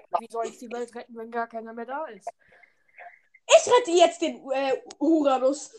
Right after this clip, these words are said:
Speaker 1: Den gibt's da nicht. Er kann höchstens Utopia retten.
Speaker 2: Ich rette jetzt Utopia. So geht aus Utopia. Utopia ist perfekt. Er setzt einen Fuß drauf und Utopia zerstört.
Speaker 1: Und dann kommen auf einmal die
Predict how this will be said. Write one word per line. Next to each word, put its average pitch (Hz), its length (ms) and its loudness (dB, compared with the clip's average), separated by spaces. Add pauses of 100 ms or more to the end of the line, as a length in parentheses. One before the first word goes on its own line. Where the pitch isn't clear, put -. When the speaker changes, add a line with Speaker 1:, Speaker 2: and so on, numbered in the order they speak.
(1300)
Speaker 1:
Den 233 120 -14
gibt's 302 200 -14
da 233 120 -2
nicht. 196 260 -14 (1300)
Er 226 100 -4
kann 269 220 2
höchstens 285 380 -6
Utopia 262 540 -2
retten. 185 360 -12 (140)
Speaker 2:
Ich - 800 -4
rette 453 200 2
jetzt 339 260 2
Utopia. 294 680 -6 (1500)
So 311 120 -8
geht 381 180 -4
aus 349 160 2
Utopia. 320 580 -2
Utopia 294 440 -2
ist 277 100 -4
perfekt. 302 360 -4 (200)
Er 339 220 6
setzt 294 260 -2
einen 330 180 4
Fuß 339 180 -4
drauf 285 260 2
und 262 200 -14
Utopia 269 500 -6
zerstört. 214 420 -12 (1300)
Speaker 1:
Und 233 80 -14
dann 214 120 -8
kommen 240 220 -10
auf 214 100 -12
einmal 220 260 6
die 233 100 4